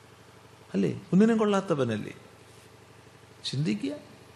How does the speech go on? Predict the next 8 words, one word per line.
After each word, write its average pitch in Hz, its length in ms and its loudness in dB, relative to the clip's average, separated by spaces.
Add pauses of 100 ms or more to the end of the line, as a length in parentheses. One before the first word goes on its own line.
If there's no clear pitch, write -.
(540)
അല്ലെങ്കിൽ 165 380 2
കൈയിടുന്നത് 208 560 6
ദന്ത 196 240 6
ഡോക്ടർ 175 300 4
ആവണ്ടേ? 110 420 2 (1700)
എന്നാ 185 220 -2
ശരിയാണ് 170 440 2
കടിക്കരുതെന്നുള്ളത്. 113 1000 -4